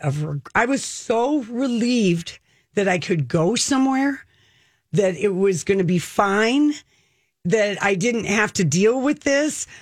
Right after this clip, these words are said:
I was like, "I am not giving birth to a baby and giving, I'm just not having a baby." There, I'm, I'm so glad it's, you know, because Roe v. Wade had only happened in nineteen seventy-three.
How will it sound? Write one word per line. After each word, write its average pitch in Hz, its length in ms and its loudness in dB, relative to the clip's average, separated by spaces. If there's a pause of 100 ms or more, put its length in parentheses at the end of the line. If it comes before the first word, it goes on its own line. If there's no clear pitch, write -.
(140)
I - 80 -2
was 233 140 -2
like, 202 180 0
"I 214 140 0
am 339 120 0
not 226 320 0
giving 202 300 0
birth 185 240 2
to 208 140 0
a 185 40 2
baby 180 380 0
and 214 100 0
giving, 214 180 0
I'm 233 180 2
just 330 240 0
not 262 240 2
having 214 320 0
a 175 40 0
baby." 233 400 2
There, 208 220 0
I'm, 220 320 0
I'm 226 180 0
so 247 200 -2
glad 220 600 2
it's, 220 280 -4
you 202 120 0
know, 202 320 0 (400)
because 240 440 0
Roe 233 240 4
v. 226 180 2
Wade 277 300 4
had 220 160 2
only 196 220 2
happened 190 340 2
in 180 100 4
nineteen 170 460 0
seventy-three. 165 680 0